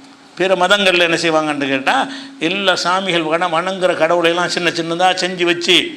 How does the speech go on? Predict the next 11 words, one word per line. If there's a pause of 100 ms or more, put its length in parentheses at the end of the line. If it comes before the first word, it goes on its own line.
(340)
அந்த
கொலுவுல
வச்சு
என்ன
செய்வாங்க,
அவங்க
வணங்குற
தெய்வங்களை (120)
எந்தெந்த
கடவுள்னு
சொல்றாங்களோ